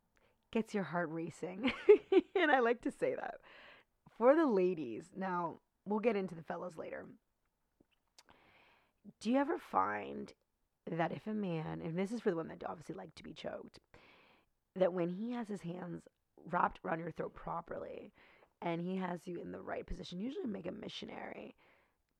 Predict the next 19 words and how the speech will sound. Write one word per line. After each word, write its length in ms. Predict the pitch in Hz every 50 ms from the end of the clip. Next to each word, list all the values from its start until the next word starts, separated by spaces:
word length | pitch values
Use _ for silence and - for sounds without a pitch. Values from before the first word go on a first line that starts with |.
| _ - - _ _ _ _ _ - -
I 60 | - 160
f-, 180 | - - - -
don't 120 | 220 240
you 40 | 269
just, 240 | 453 453 453 440 427
like, 140 | 294 254 -
a 120 | 208 185
little 200 | 175 170 175 190
piece 320 | - - - 190 170 - -
of 100 | 165 165
your 120 | 180 165
soul 280 | - - - - - -
die? 340 | - - - - - - -
Like, 180 | - 190 175
it 40 | 185
just 160 | 175 180 -
feels 160 | - 208 185 -
so 320 | - - - 202 - 196
good. 140 | - -